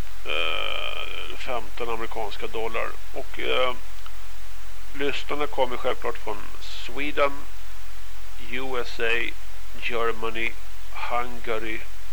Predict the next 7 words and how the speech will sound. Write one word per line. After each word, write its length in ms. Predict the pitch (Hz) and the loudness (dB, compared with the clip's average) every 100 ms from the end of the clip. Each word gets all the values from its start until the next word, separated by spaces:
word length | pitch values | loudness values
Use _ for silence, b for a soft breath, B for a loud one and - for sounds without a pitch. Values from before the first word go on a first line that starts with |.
| - | 0
Peru, 460 | 117 113 117 123 123 - - - - | 0 0 0 0 0 0 0 0 0
South 240 | 120 117 - - | 0 0 0 0
Africa, 640 | 120 - 120 - 120 113 - - | 0 0 0 0 0 0 0 0
Japan, 460 | 123 120 - 113 113 - - - | 0 0 0 0 0 0 0 0
Nederland, 600 | 113 113 120 117 110 110 - - - - | 0 0 0 0 0 0 0 0 0 0
Spain, 340 | - 113 110 107 - B B B B B B - | 0 0 0 0 0 B B B B B B 0
Norway, 720 | 127 131 127 123 123 120 120 | 0 0 0 0 0 0 0